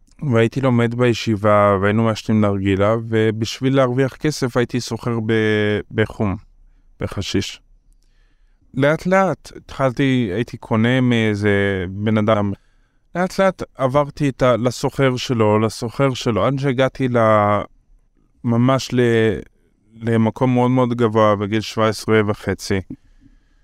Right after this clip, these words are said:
והייתי בסחר מתמיד, שהיו גונבים ממני מדי פעם, והייתי צריך ללכת מכות, ולחטוף מכות, ודקירה.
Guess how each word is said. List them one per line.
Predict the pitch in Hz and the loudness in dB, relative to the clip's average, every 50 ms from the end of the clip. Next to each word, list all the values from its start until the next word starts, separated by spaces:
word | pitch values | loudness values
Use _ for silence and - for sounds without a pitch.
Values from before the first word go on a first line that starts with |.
| _ _ _ _ _ - | _ _ _ _ _ -8
והייתי | 101 113 113 117 - - 139 | -4 0 0 0 0 -2 -2
בסחר | 131 139 127 - - 127 117 110 - - 120 117 113 113 110 107 | -2 -2 -4 -2 0 0 0 0 0 -2 -2 -2 -2 -2 -2 0
מתמיד, | 113 110 107 - - - 117 113 110 110 104 104 - - _ | 0 0 -2 -4 -4 -2 0 2 2 0 -2 -4 -8 -16 _
שהיו | - - - 131 120 117 123 123 | -12 -8 -2 0 2 2 2 0
גונבים | 127 139 139 139 135 120 127 127 123 127 | 0 0 0 0 0 0 0 0 2 2
ממני | 123 120 120 120 117 117 117 113 | 2 2 2 2 2 2 2 2
מדי | 113 113 113 110 110 110 110 - - | 2 2 2 2 2 0 0 0 -4
פעם, | - 110 107 107 107 107 104 104 104 | -4 -2 0 0 0 0 0 0 0
והייתי | 107 107 - - 110 | 0 0 -2 -6 -10
צריך | - - 120 110 120 | -6 -6 -4 0 2
ללכת | 117 117 - - 113 - | 2 0 0 -2 -6 -4
מכות, | 123 117 - - - 120 110 110 101 - - - 107 | -4 -4 -4 -4 0 2 2 2 0 -2 -8 -4 0
ולחטוף | 104 104 98 - _ _ _ _ _ _ - - 113 - - - - 127 120 - - | 0 0 0 -2 _ _ _ _ _ _ -8 -6 -6 -6 -6 -2 -2 -2 -2 0 0
מכות, | 120 113 - - - 117 107 101 98 - - | -2 -2 -2 -2 0 2 2 2 2 -2 -2
ודקירה. | 95 104 90 - - - - 127 117 113 113 113 110 107 | -4 -4 -4 -6 -14 -10 -4 -2 -2 0 2 2 2 0